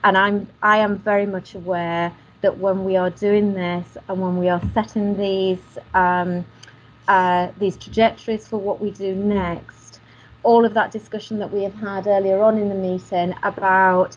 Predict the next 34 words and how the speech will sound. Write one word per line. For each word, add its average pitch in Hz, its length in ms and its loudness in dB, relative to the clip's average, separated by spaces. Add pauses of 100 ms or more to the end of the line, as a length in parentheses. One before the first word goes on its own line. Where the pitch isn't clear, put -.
um, 190 340 -2
staff 208 440 0
health, 202 580 -2
well-being, 190 680 2 (300)
tiredness 190 760 0 (580)
really 220 380 4
comes 208 340 -4
into 196 200 -8 (100)
play 180 200 -4
with 180 180 -4
all 175 180 0
of 170 120 -4
this. 170 280 -2 (540)
Um, 190 600 2
and 190 180 -2
I 185 120 2
do 208 300 2
feel 196 380 -2
really 190 220 0
strongly 185 500 -2
that 170 220 -2
we, 185 320 0
we, 196 260 -2 (200)
we 202 100 0
do 202 300 2
have 208 240 -2
to - 120 -20
be 180 220 -4 (200)
very, 208 220 6
very 196 220 2
careful 180 640 -2 (580)
that 190 180 6
we 196 180 -2
don't 185 640 0